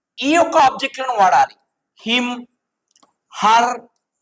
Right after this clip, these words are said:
దాంతోపాటు you, you, యూనే ఉంటదని చెప్పాము already మనం ప్రీవియస్ క్లాసెస్ లోపట. ఎవరైతే బేసిక్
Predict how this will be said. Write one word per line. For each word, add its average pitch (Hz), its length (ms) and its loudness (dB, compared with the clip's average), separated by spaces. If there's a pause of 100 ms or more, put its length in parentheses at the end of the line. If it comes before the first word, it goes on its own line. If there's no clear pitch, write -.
(560)
దాంతోపాటు 233 580 0 (400)
you, 240 160 0 (420)
you, 269 100 0 (120)
యూనే 269 260 0 (100)
ఉంటదని 240 440 -2
చెప్పాము 220 340 -2
already 214 280 2
మనం 208 200 -8
ప్రీవియస్ 214 400 -2
క్లాసెస్ 196 420 -2
లోపట. 190 220 -2 (580)
ఎవరైతే 269 340 2 (140)
బేసిక్ 220 380 0